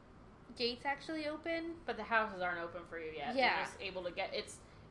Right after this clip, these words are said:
Speaker 2: it's, um, if you're looking at the arches, it's to
Speaker 1: Mm-hmm.
Speaker 2: the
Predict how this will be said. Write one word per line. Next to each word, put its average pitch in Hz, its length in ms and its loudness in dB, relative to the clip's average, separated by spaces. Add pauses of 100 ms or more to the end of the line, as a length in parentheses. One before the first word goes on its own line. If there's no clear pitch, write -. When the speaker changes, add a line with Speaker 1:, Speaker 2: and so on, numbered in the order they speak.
Speaker 2:
it's, 220 260 -2
um, 214 340 2
if 190 140 -6
you're 208 140 -2
looking 254 320 -2
at 262 180 4
the 262 340 -2 (1200)
arches, 208 520 4 (380)
it's 233 120 0
to 233 60 0 (100)
Speaker 1:
Mm-hmm. - 20 0
Speaker 2:
the 233 100 4